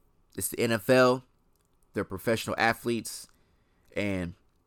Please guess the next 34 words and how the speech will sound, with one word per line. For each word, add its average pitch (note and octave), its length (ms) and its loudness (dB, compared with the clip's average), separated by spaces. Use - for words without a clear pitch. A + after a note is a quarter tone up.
they A#2 100 2
still A#2+ 220 2
have G#2+ 140 2
to - 60 -18
go G2+ 200 2
out F#2+ 320 4
and F2+ 320 0
entertain G#2+ 520 0
us F#2 280 -4
for, F2+ 380 -4
you - 80 -10
know, F#2+ 160 -2
two A#2+ 240 0
and G#2+ 80 0
a A2 40 -4
half, G#2+ 140 -4
for F#2+ 140 -6
three A2 220 0
and G#2+ 80 -4
a - 20 -2
half G#2 260 2
hours, G#2 520 4
and G#2+ 180 0
notion A#2 520 0
that F#2+ 200 0
nobody G#2 400 4
gets F#2+ 260 0
hurt. G#2 280 2
Because G2+ 240 0
these C3+ 180 4
concussions A#2 600 4
that's G2 180 -2
been G#2+ 260 -4
happening, G#2 640 2